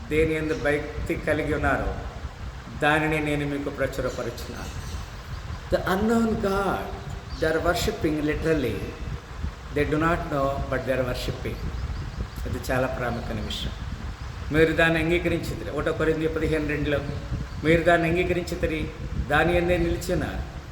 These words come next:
మీ విశ్వాసం వ్యర్థమైతేనే కానీ నేను ఏ ఉపదేశ రూపముగా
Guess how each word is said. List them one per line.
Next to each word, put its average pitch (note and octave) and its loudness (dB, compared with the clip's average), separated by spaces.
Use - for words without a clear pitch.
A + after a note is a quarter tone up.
మీ D3+ 2
విశ్వాసం F3 4
వ్యర్థమైతేనే E3+ 2
కానీ C#3+ 0
నేను D3 0
ఏ D#3+ 4
ఉపదేశ F3 4
రూపముగా D#3+ 2